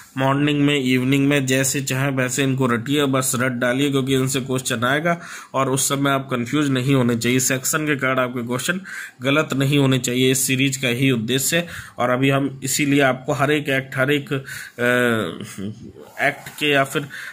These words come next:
हर एक चीज़ के सेक्शन एकदम बिल्कुल आपको याद करा देंगे, ताकि आपके सेक्शंस गलत ना हो, जो, अ, इग्नोर करते हैं लोग। बाकी देखिए, कॉन्सेप्चुअल पेपर तो आपकी डीप स्टडी पर डिपेंड करता है, लेकिन ट्वेंटी क्वेश्चन लगभग ऐसे आते हैं बिहार में,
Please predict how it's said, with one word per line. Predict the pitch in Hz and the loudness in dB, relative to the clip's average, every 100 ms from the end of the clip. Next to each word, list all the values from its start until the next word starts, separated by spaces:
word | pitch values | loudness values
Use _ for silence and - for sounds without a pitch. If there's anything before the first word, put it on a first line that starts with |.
| - | -4
हर | 131 | -2
एक | 151 147 - | 0 -2 -6
चीज़ | - 160 139 | -2 -2 -2
के | 143 | -4
सेक्शन | - 127 - 165 151 110 | -2 -2 -2 -2 0 0
एकदम | 139 139 143 135 | 0 0 0 0
बिल्कुल | 139 151 147 | 0 2 2
आपको | 139 - | 0 0
याद | 135 135 131 | 2 2 0
करा | 135 127 | 0 2
देंगे, | 123 131 160 160 - - - | 2 2 0 0 -8 -14 -4
ताकि | 135 147 | -4 0
आपके | 143 143 | 0 0
सेक्शंस | 139 139 131 156 156 | -2 0 0 -2 0
गलत | 139 135 | 0 0
ना | 120 131 | 0 0
हो, | 156 | 0
जो, | 160 | 0
अ, | 135 135 131 135 135 | -2 -4 2 4 4
इग्नोर | 131 135 156 175 | 2 4 4 4
करते | 151 135 135 | 0 -2 0
हैं | 131 | 0
लोग। | 131 156 | 2 0
बाकी | 143 135 147 | 0 -2 0
देखिए, | 143 147 | 0 0
कॉन्सेप्चुअल | 139 139 139 131 135 151 | 0 0 2 0 -2 -2
पेपर | 151 143 147 | 0 0 0
तो | 143 | 0
आपकी | 143 135 - 156 156 - - - | 2 2 0 -6 -6 -12 -16 -4
डीप | 135 147 | -2 -2
स्टडी | 151 - 139 147 | -4 -4 0 0
पर | 151 | 2
डिपेंड | 143 139 143 | 0 0 0
करता | 135 135 151 | 0 0 0
है, | |
लेकिन | 151 147 139 | 0 0 0
ट्वेंटी | 139 135 135 | 0 0 -4
क्वेश्चन | 160 156 143 - | -2 0 -2 -2
लगभग | 156 147 139 131 139 | -2 2 2 2 2
ऐसे | 135 135 156 | 2 0 2
आते | 135 135 | 0 0
हैं | 147 | 0
बिहार | 131 120 139 135 | 0 2 2 2
में, | 143 | 0